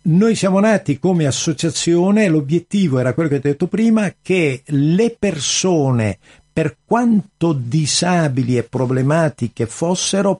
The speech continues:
potessero vivere una loro vita, vivere la loro cittadinanza, insieme, perché da solo nessuno di noi andava da nessuna parte.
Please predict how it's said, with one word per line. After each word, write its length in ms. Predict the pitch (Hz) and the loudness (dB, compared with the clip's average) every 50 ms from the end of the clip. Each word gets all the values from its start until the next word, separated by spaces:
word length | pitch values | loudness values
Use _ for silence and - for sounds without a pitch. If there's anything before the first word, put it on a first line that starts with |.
| _ _ | _ _
potessero 680 | - 175 170 - - 214 208 196 - - 170 165 151 147 | -4 -4 -2 0 0 0 0 0 -2 -2 0 2 2 2
vivere 640 | 139 131 131 131 175 233 240 240 220 254 240 214 196 | 0 0 0 2 2 4 4 2 2 2 2 2 2
una 160 | 180 160 156 | 2 2 2
loro 300 | 156 175 185 180 165 147 | 2 2 2 2 0 0
vita, 420 | 127 165 170 165 - _ 208 190 | 0 0 -2 -2 -4 _ -4 -4
vivere 380 | 156 135 175 180 190 185 160 156 | -2 0 0 0 2 2 0 0
la 40 | 139 | 0
loro 200 | 135 135 123 120 | 0 -2 -2 -4
cittadinanza, 760 | - - - - 127 107 113 101 98 90 85 82 - - 80 - - - - _ _ _ _ | -6 -10 -8 -6 -4 -4 -2 -2 -2 -2 -4 -6 -8 -10 -14 -14 -20 -20 -20 _ _ _ _
insieme, 720 | - 208 190 - - - 143 135 107 92 80 80 80 - - _ _ _ _ _ _ | 0 2 2 2 0 -2 0 0 0 -2 -6 -10 -14 -16 -18 _ _ _ _ _ _
perché 300 | - 143 139 - 160 139 | -4 -4 -2 -2 -4 0
da 140 | 143 180 | 0 -2
solo 500 | 170 - 175 180 175 185 185 196 196 185 - _ _ _ _ _ _ _ _ _ _ | -2 0 0 0 2 2 0 0 -2 -4 -6 _ _ _ _ _ _ _ _ _ _
nessuno 520 | - 165 175 170 - - - 214 208 202 196 | -2 0 0 0 0 0 0 2 4 4 4
di 140 | 175 170 | 2 2
noi 340 | 151 160 175 180 180 175 170 - _ _ _ | 2 2 2 2 2 0 -2 -4 _ _ _
andava 420 | _ 135 131 131 139 147 151 135 135 | _ -2 -2 0 0 0 0 0 0
da 100 | 123 127 | 0 0
nessuna 360 | 123 120 - - 131 117 104 | 0 0 -2 -2 -2 -2 -2
parte. 340 | - 107 98 85 - _ | -2 -4 -6 -6 -10 _